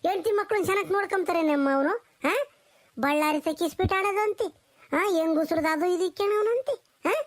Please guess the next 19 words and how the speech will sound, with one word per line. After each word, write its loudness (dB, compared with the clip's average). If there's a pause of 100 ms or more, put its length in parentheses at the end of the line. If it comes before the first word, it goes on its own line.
(400)
ತಿರ್ಗದ್ 0
ಯಾತನ 0
ಕ್ರಿಕೆಟಿಗೆ -2
ಬೇರೆ 0
ದುಡ್ಡು -2
ಕಟ್ತಾನಂತಿ, -2 (360)
ನಿಧಿ 2
ಅಗ್ಯಕ್ -2
ಹೋಗ್ಕನಂತಿ. -2 (280)
ಹಾ, 2
ಎರಡ್ -2
ತಲೆ 0
ಆ 2
ಹಿಡ್ಕೊಂಬರಕ್ 0
ಹೋಗ್ಕನಂತಿ. -4 (400)
ಇವೆಲ್ಲ 2 (360)
ಮಾಡ್ತಾನೆ 0
ಅಂದ್ಮೇಲೆ 0 (240)
ಅವನು 0